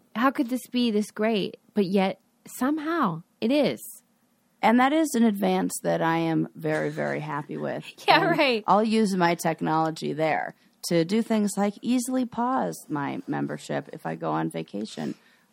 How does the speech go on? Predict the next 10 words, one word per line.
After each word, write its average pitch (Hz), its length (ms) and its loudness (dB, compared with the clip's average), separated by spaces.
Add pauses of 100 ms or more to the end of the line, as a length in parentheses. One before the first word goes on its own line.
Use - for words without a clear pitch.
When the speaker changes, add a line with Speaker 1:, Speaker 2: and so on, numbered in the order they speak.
Speaker 2:
or 175 560 -2 (340)
change 190 560 0
what 202 460 2 (100)
I 185 160 2
want 196 600 -2
to 233 80 -8
eat 240 260 0
n-, - 220 -4
from 185 240 -2
the 185 180 -2